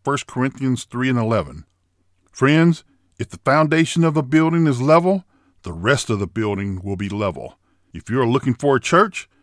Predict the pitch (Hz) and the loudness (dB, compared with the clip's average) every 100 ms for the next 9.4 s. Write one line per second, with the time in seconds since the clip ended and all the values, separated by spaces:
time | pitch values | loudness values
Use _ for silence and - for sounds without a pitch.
0 | _ 139 190 - 208 175 - 185 196 160 | _ -4 -2 -2 0 0 0 2 2 2
1 | 151 120 139 139 _ _ - 92 76 73 | -2 -2 -4 -6 _ _ -12 -10 -8 -6
2 | 110 107 73 - - - _ _ _ _ | -4 -4 -6 -14 -16 -18 _ _ _ _
3 | _ _ - 85 - - 123 135 139 170 | _ _ -12 -8 -8 -2 2 4 4 2
4 | 180 - _ - 107 101 - 143 139 123 | 0 -6 _ -4 -2 0 2 2 2 -2
5 | - 143 147 175 - - _ _ - 95 | 0 4 4 2 -4 -20 _ _ -10 -6
6 | 107 107 - 135 147 143 151 147 175 175 | -4 -4 0 2 0 0 -4 -4 -2 0
7 | 165 104 90 - - 135 135 151 175 - | 0 -2 -6 -6 0 4 6 6 4 -4
8 | _ _ _ 247 - 247 247 247 - - | _ _ _ -2 0 2 2 2 -2 -2
9 | 98 - 82 | -4 -6 -16